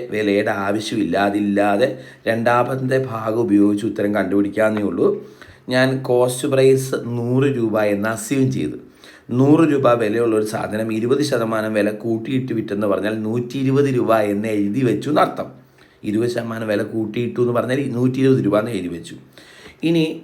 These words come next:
ഇയാൾക്ക് എട്ട് ശതമാനം ലാഭം കിട്ടിയാൽ മതി എന്ന് പറഞ്ഞിട്ടുണ്ട്. അപ്പോൾ സെല്ലിംഗ് പ്രൈസ് നമുക്ക് എട്ട് ശതമാനം ലാഭം കിട്ടിയാൽ, കിട്ടണമെങ്കിൽ നൂറ്റെട്ട് രൂപ കിട്ടിയാൽ മതി. എങ്കിൽ എത്ര ശതമാനം ഡിസ്കൗണ്ട് അനുവദിച്ച് വിൽക്കണം എന്നാണ് ചോദ്യം.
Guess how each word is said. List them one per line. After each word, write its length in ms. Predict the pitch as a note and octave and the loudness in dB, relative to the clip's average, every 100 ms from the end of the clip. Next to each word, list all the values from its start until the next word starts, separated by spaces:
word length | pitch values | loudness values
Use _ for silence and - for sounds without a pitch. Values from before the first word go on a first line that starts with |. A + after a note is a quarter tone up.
| - | -2
ഇയാൾക്ക് 400 | C3 D3 D3 - C#3 | 4 4 4 4 2
എട്ട് 220 | C3 C3 E3+ | 2 -2 -2
ശതമാനം 500 | D#3+ D3+ D3 C#3 D3 D3 | 0 2 2 2 0 2
ലാഭം 360 | B2 A#2 A#2+ C3+ B2+ | 4 4 2 0 -2
കിട്ടിയാൽ 400 | A#2+ - B2 A#2+ | -4 0 0 0
മതി 180 | A2 A2+ A2+ | -2 -4 -4
എന്ന് 120 | G#2+ G2+ | -4 -4
പറഞ്ഞിട്ടുണ്ട്. 460 | F#2+ F#2 F2 D#2 - - - - - | -4 -6 -8 -8 -10 -14 -20 -20 -8
അപ്പോൾ 160 | - C#3 C#3 | -2 -2 0
സെല്ലിംഗ് 460 | B2 A#2 A#2+ D3+ D3+ | 0 0 0 0 0
പ്രൈസ് 500 | D3 D3 D3 C#3 D3+ - - A#2 | 0 0 0 -2 -2 -2 -4 -6
നമുക്ക് 380 | A2 G#2+ - G2+ G#2 | -4 -6 -6 -6 -2
എട്ട് 200 | G2+ A2+ A#2+ | -2 -2 -2
ശതമാനം 460 | C3 B2+ B2 B2 B2+ A#2+ | 0 0 0 -2 -2 -2
ലാഭം 280 | A#2+ A#2+ A#2+ | -4 -4 -6
കിട്ടിയാൽ, 420 | A2+ B2 A2+ B2 B2+ - - - - - | -6 -2 0 2 0 -4 -16 -18 -14 -6
കിട്ടണമെങ്കിൽ 540 | B2 B2+ B2 A2 A2+ A#2+ | -4 -2 -2 0 -2 -2
നൂറ്റെട്ട് 540 | A#2 B2+ B2+ D3 C#3+ D3+ C3+ | 0 0 2 0 2 2 2
രൂപ 220 | A#2+ G#2+ G2 | 2 2 -2
കിട്ടിയാൽ 340 | F2+ F2 E2+ | -6 -6 -6
മതി. 160 | - - - - - _ _ _ _ _ _ _ - - - | -8 -12 -12 -12 -16 _ _ _ _ _ _ _ -20 -14 0
എങ്കിൽ 180 | C3 C3+ B2+ | 2 4 2
എത്ര 200 | C3 D3 E3 | 2 0 0
ശതമാനം 500 | D3+ C#3 A#2+ A#2+ A#2+ A#2+ | 0 -2 -2 -2 0 -2
ഡിസ്കൗണ്ട് 460 | A2 G#2+ B2 B2+ B2+ | -2 0 2 2 2
അനുവദിച്ച് 360 | G#2 G#2 G2+ G2+ | 2 2 0 0
വിൽക്കണം 300 | G#2 G2+ F#2+ F#2+ | -2 -2 -6 -8
എന്നാണ് 220 | F2+ A#2+ - | -6 -6 -6
ചോദ്യം. 260 | - - | -8 -10